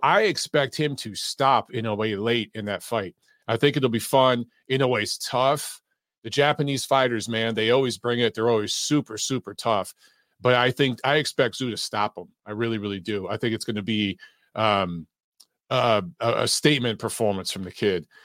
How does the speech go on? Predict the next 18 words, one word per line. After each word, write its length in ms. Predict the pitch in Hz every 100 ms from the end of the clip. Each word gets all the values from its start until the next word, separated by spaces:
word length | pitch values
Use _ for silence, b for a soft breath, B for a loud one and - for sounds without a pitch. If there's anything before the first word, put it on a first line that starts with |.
| B B B
Kauster 440 | - 175 175 - 165
asks, 600 | 151 147 127 - - -
uh, 440 | 139 131 117 104 95 B B - 120
"Are 120 | 117
there 140 | 120
any 180 | 123 120
low 280 | 110 117 113
blows 360 | 113 110 101
in 80 | 101
women's 280 | 101 104 90
boxing?" 560 | 107 101 101 - 85 82 _ b b b b b _ _ _ _ _ _ -
I'm 140 | 147
gonna 140 | 202
leave 200 | 175 160 147
that 140 | 147
alone, 340 | 127 127 160
my 120 | 117 95
friend. 480 | - 104 120 135